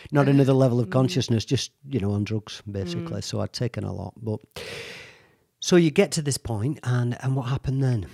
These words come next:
Speaker 2: Well, when I was seventeen, I went into the Priory. I was actually there twice, and it did help me a lot, but didn't really get me to a place of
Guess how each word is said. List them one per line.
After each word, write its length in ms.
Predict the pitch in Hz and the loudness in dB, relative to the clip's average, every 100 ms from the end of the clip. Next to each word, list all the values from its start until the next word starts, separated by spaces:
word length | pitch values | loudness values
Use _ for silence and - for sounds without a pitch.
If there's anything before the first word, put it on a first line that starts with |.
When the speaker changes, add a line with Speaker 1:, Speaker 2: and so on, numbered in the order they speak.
| - - - - - | -16 -20 -20 -18 -2
Speaker 2:
Well, 220 | 240 185 | 0 2
when 140 | 220 | 0
I 40 | 254 | 0
was 200 | 262 233 | -2 -4
seventeen, 720 | - 240 214 202 170 147 143 | -4 -4 -4 -6 -6 -6 -6
I 40 | 160 | -4
went 240 | 170 165 | -6 -6
into 140 | 165 | -12
the 60 | 160 | -12
Priory. 680 | - 175 170 156 135 120 156 _ - - | -10 -8 -6 -6 -6 -8 -10 _ -20 -8
I 80 | 170 | -4
was 100 | 175 | -2
actually 280 | 175 - 170 | -4 -4 -8
there 180 | 165 | -8
twice, 680 | 160 - 185 147 117 - - _ _ _ - | -8 -6 -4 -4 -8 -12 -20 _ _ _ -4
and 180 | 160 160 | -4 -4
it 100 | - | -6
did 140 | 247 | -8
help 240 | 240 226 | -4 -4
me 100 | 196 | -2
a 60 | 190 | -4
lot, 300 | 185 180 - | 0 -2 -2
but 220 | 170 - _ _ _ | -6 -6 _ _ _
didn't 240 | - 208 - | -6 -6 -2
really 420 | 180 190 185 175 _ _ - | -2 0 -2 -4 _ _ -6
get 160 | 190 - | -4 -4
me 120 | 190 | -8
to 140 | - 175 | -6 -10
a 40 | |
place 400 | - 170 170 - | -6 -8 -8 -8
of 200 | 165 160 | -10 -10